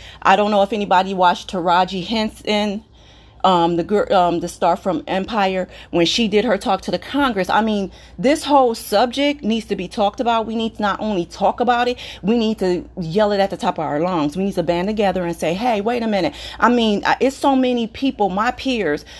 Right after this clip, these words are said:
I know one in particular, and I'm not gonna name her, she deals with depression.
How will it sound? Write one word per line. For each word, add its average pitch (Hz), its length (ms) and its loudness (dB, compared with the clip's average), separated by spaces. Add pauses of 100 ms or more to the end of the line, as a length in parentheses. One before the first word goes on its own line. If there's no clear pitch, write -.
(120)
I 180 100 4
know 214 240 4
one 226 280 0
in 220 80 -4
particular, 160 760 -2 (220)
and 151 100 -2
I'm 160 100 2
not 190 140 2
gonna 226 140 -2
name 220 240 0
her, 170 140 -2 (160)
she 320 180 0
deals 277 220 2
with 220 100 2
depression. 185 560 -2